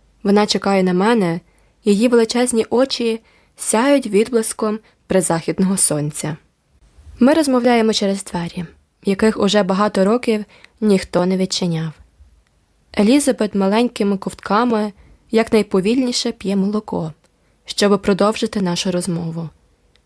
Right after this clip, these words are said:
І щойно вона допиває останню краплю, знов і знов долинає стукіт у невидиму шибу. Я вже довідалася, яка приємність чекає на неї взавтра. Вона одержить лист від батька.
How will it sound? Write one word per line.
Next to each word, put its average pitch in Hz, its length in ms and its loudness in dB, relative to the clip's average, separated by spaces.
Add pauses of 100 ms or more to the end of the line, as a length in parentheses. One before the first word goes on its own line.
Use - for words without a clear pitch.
(240)
І 208 80 0
щойно 233 440 2
вона 190 220 2
допиває 190 640 -2
останню 185 500 -2
краплю, 185 600 -2 (460)
знов 214 420 0
і 214 80 -4
знов 233 400 0
долинає 185 500 0
стукіт 240 540 -4 (200)
у 190 40 0
невидиму 170 480 0
шибу. 165 480 -4 (920)
Я 220 200 2
вже 240 140 2
довідалася, 214 840 0 (400)
яка 208 340 0
приємність 247 720 0
чекає 196 320 -2
на 185 100 0
неї 202 320 -2
взавтра. 160 600 -6 (760)
Вона 185 340 4
одержить 196 680 -2
лист 220 300 -6
від 247 180 -8
батька. 165 500 -6